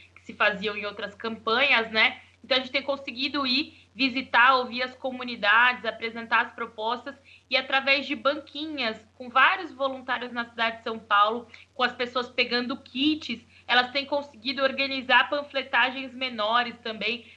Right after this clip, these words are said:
seja na sua rua, distribuindo pros vizinhos, ou parando na frente de alguns locais centrais nas suas regiões, pra dialogar com as pessoas. Dessa forma, com muitos braços, a gente tem conseguido, com bastante cuidado, né, usando máscara, álcool em gel, tentando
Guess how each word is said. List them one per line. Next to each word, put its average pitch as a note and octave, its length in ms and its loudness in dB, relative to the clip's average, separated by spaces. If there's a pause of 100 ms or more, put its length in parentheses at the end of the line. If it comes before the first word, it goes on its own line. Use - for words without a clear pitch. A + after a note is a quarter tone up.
seja C4+ 200 -2
na C4 140 2
sua C4 260 2
rua, A#3+ 420 -2
distribuindo A#3+ 480 -10
pros A#3+ 220 -12
vizinhos, A3 600 -10 (320)
ou A#3 180 0
parando B3 360 2
na A#3+ 180 0
frente A#3+ 260 -10
de B3+ 60 -6
alguns A#3 320 -6
locais A3+ 440 -2
centrais A3 360 -6
nas A3+ 160 -14
suas A3 160 -8
regiões, A3 540 -4 (380)
pra B3+ 140 6
dialogar C4 340 0
com C4+ 80 -4
as C#4 100 -2
pessoas. A#3+ 500 -6
Dessa C#4+ 360 0
forma, C4+ 400 -2
com C4 140 -14
muitos D4 380 -8
braços, A#3+ 480 2
a A#3+ 60 -10
gente A#3 160 -14
tem C4+ 160 -12
conseguido, C4 720 -10 (380)
com B3+ 180 -6
bastante C4 640 4
cuidado, A3+ 640 2
né, A3 160 -2
usando A#3 320 -6
máscara, A3 800 2 (300)
álcool A#3 340 0
em A#3+ 80 -8
gel, A3 280 0
tentando B3+ 520 -6